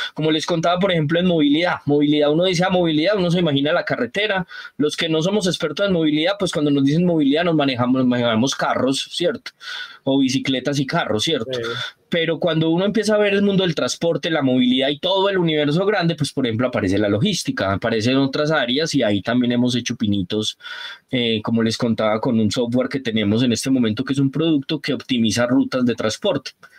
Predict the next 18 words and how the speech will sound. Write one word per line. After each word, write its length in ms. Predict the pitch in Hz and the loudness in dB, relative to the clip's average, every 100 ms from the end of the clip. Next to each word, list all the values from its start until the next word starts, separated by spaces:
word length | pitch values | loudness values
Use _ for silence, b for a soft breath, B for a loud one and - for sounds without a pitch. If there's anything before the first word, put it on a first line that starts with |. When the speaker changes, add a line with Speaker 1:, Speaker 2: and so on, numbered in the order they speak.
| B B B _ | B B B _
Speaker 1:
que 160 | - | -2
vuelve 420 | 131 120 113 123 139 | 2 2 2 2 2
óptimas 380 | 131 143 135 | 0 0 2
las 160 | 120 107 | 2 2
rutas 280 | 104 107 120 | 0 0 -2
de 100 | 127 | -2
transporte, 640 | 113 - - 120 104 87 | -2 -4 -2 0 0 -2
de 140 | 127 117 | 0 2
las, 260 | 107 104 | 0 0
eh, 160 | 117 117 | 0 0
sirve 240 | - 139 165 | 0 0 0
para 160 | 175 | -2
empresas 260 | 131 127 143 | -2 0 2
logísticas, 460 | 160 175 - 170 - | 2 0 0 -4 -2
pero 240 | 123 110 | -2 0
para 160 | 117 110 | 0 0
otras 300 | - - - | 0 -4 -2
cosas, 440 | 190 139 170 - | -2 0 -2 -4